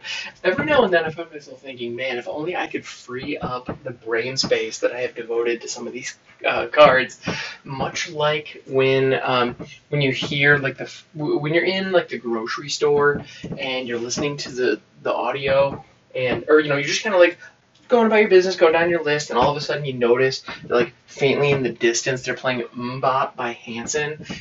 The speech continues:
and all of a sudden, like, you are recalling every single lyric, like, before it's said, and you're like, "How the hell do I know that? I didn't even like this song when it was popular,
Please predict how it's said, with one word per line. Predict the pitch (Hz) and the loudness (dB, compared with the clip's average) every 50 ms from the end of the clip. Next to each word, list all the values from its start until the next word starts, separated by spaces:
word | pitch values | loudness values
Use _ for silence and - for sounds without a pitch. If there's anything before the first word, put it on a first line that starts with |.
| - - | -12 -8
and | 120 120 | -6 -4
all | 120 139 147 | -4 -2 -4
of | 143 | -4
a | 139 | -4
sudden, | - - 131 123 123 135 139 139 | -6 -4 -2 -2 -2 -4 -4 -6
like, | 127 120 - - | -6 -6 -6 -8
you | 123 123 127 131 135 139 135 - - - - | -10 -10 -10 -10 -12 -12 -14 -16 -12 -8 -6
are | - 127 | -6 -6
recalling | 123 120 120 - - 120 127 135 135 - - | -6 -8 -10 -10 -8 -6 -4 -4 -4 -4 -6
every | - - 120 123 135 131 131 | -8 -8 -8 -8 -8 -6 -6
single | - - 135 135 131 131 127 120 | -6 -4 -4 -2 0 0 -2 -2
lyric, | 113 110 110 117 127 135 131 131 | -2 -2 0 0 0 0 0 -2
like, | 123 - | -4 -4
before | - 117 117 - - 120 120 120 | -6 -10 -12 -8 -2 0 2 2
it's | 120 117 - | 2 0 -2
said, | - - 117 113 127 123 123 | -2 -2 0 0 0 -2 -2
and | 120 | -4
you're | 113 120 | -4 -2
like, | 120 117 - - - - - | -4 -4 -6 -10 -18 -18 -12
"How | - - 170 170 | 0 2 4 4
the | 170 | 6
hell | 156 180 160 | 4 4 4
do | 147 | 4
I | 135 | 2
know | 127 127 139 143 147 | 0 2 2 4 4
that? | 139 131 - - | 4 2 2 0
I | - 139 | -2 -2
didn't | 143 151 147 143 | -2 -2 -2 -2
even | 131 127 123 | -2 -2 -2
like | 120 117 - | -2 -2 -2
this | 131 - - | -2 -2 0
song | 131 127 127 135 | 0 0 0 0
when | 123 107 | -2 -4
it | |
was | 101 98 | -6 -6
popular, | - 135 135 139 139 - 131 123 120 120 - | 0 2 2 2 2 0 -2 0 0 0 -2